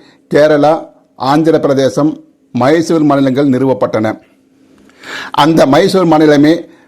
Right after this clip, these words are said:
பின்னாட்களில் கர்நாடக மாநிலம் என்றானது. இந்த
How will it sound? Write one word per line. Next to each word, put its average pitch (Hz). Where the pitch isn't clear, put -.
பின்னாட்களில் 160
கர்நாடக 160
மாநிலம் 143
என்றானது. 113
இந்த 156